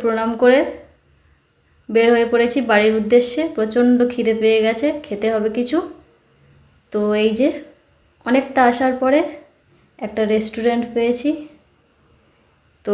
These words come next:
এখানে চলে এসেছি কিছু খাবো। তো আজকে যেহেতু আমরা নিরামিষ খাচ্ছি, তাই এখানে নেওয়া হয়েছে একটু ভেজ মোমো আর ফ্রাইড রাইস ভেজ, আর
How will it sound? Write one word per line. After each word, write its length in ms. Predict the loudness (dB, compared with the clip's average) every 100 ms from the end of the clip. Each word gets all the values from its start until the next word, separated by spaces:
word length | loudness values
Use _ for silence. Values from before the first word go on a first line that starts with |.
| 0 0
এখানে 260 | -2 -2 0
চলে 180 | 0 0 0
এসেছি 280 | -4 -4 -6 -6 -16 _ _ _
কিছু 200 | -12 -8 -8 -6
খাবো। 300 | -2 -2 -2 -8 -12 -8
তো 60 | -4 -4
আজকে 180 | -2 -4 0
যেহেতু 260 | 0 2 2
আমরা 140 | 2 2 0
নিরামিষ 360 | 0 2 2 -2 -6
খাচ্ছি, 340 | -6 -6 -12 -12 -4
তাই 140 | -4 -2
এখানে 240 | -4 -2 -2 0
নেওয়া 180 | -2 -2
হয়েছে 260 | -2 0 -2 -2 -8 -20 _ _ -6 -6
একটু 180 | -4 -6 -2
ভেজ 240 | 2 4 2 0
মোমো 260 | 0 0 0 -4 -18 _ _ _ _ -8
আর 220 | -2 -2 -4 -14 _ _ _ _ _ _ _ _ _ _ _ _ _ _ _ _ _ _ _ _ _ _ _ 0
ফ্রাইড 300 | 4 6 4 -2
রাইস 240 | -6 -8 -14 -16 -10 -4
ভেজ, 240 | -4 -4 -12 -16 _ _ _ _ _ _ _ _ _ _ _ _ _ _ -20 -20 _
আর 80 | -6